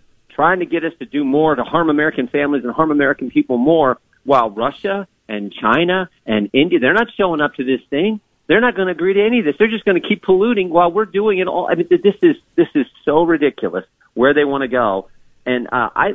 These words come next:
but, but I, I've said this many times. I think the American people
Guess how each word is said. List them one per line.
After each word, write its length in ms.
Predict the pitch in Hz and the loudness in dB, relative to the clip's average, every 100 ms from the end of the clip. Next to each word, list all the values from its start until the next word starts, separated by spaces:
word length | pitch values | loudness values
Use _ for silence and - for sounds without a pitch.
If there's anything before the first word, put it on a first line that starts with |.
| - | -6
but, 160 | 156 | -6
but 180 | 165 151 | -4 -4
I, 180 | 120 - | -4 -6
I've 100 | 120 | -6
said 120 | 165 | -6
this 140 | 143 - | -6 -6
many 120 | 135 | -4
times. 300 | 131 131 98 _ _ _ _ _ _ _ _ _ - | 0 0 -2 _ _ _ _ _ _ _ _ _ -4
I 60 | 143 | 0
think 160 | 165 | 0
the 60 | 143 | 0
American 300 | 135 147 127 | 0 -2 -2
people 200 | 143 | -6